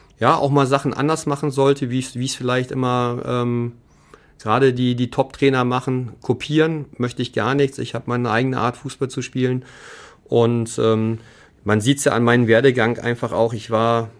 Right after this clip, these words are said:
bis jetzt in jedem Verein, wo ich war, immer langfristig, immer länger. Man hat mir immer die Zeit gegeben, auch was aufzubauen. Und, ähm, ja, ich hoffe, dass wir auch die Zeit in Essen haben, weiterhin was aufzubauen und, ähm, weiter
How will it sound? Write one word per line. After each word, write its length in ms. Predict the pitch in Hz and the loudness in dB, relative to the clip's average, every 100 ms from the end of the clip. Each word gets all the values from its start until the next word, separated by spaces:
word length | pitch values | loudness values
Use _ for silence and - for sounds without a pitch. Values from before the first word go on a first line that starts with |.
| - | -12
bis 160 | 113 - | -8 -2
jetzt 240 | 117 - | -2 -2
in 140 | 123 | -4
jedem 240 | 110 123 135 | -2 0 0
Verein, 440 | 135 92 113 123 | -2 0 0 0
wo 100 | 123 | 0
ich 160 | 120 - | -2 0
war, 340 | 107 113 131 - | 0 0 -2 -4
immer 220 | 131 139 | 0 0
langfristig, 800 | 123 143 - 139 131 - 127 123 | 0 -2 -4 -4 -4 -4 -6 -4
immer 220 | 135 131 | -4 -2
länger. 520 | 120 127 135 135 135 | -2 -2 -2 -2 -6
Man 800 | - - - - - 123 113 113 | -8 -12 -12 -10 -12 -12 -8 -6
hat 140 | 117 139 | -4 -2
mir 100 | 127 | 0
immer 180 | 131 | 2
die 120 | 135 127 | 0 -2
Zeit 300 | - 127 127 | -2 -2 -2
gegeben, 400 | 120 123 131 131 | -2 0 0 -2
auch 160 | 117 | -6
was 160 | 113 - | -6 -4
aufzubauen. 680 | 131 127 143 127 123 127 127 - - - - - - | -6 -4 -6 -4 -4 -4 -6 -12 -20 -20 -20 -20 -4
Und, 460 | 113 110 110 107 | 0 2 0 -2
ähm, 380 | 104 110 107 110 104 | -2 0 0 -4 -6
ja, 160 | 123 147 | -2 -2
ich 120 | 147 | -2
hoffe, 200 | 143 143 | -4 -4
dass 180 | 131 - | -6 -4
wir 80 | 110 | -4
auch 140 | 120 | -4
die 100 | 127 | -8
Zeit 300 | - 123 131 | -6 -4 -2
in 80 | 123 | -2
Essen 280 | 123 147 127 | -4 -4 -4
haben, 480 | 120 120 123 127 - | -2 -2 -4 -6 -8
weiterhin 520 | 110 110 127 127 127 | -2 0 2 0 0
was 140 | 117 | -2
aufzubauen 720 | - 127 - 131 123 127 123 123 - - - - _ | -4 -6 -4 -4 -2 -2 -2 -4 -12 -20 -20 -20 _
und, 640 | - 110 107 110 107 110 | 0 2 2 -2 -4 -2
ähm, 440 | 107 104 104 107 104 _ _ | 0 0 -2 -6 -10 _ _
weiter 600 | 101 101 123 135 127 127 | -2 2 2 2 0 0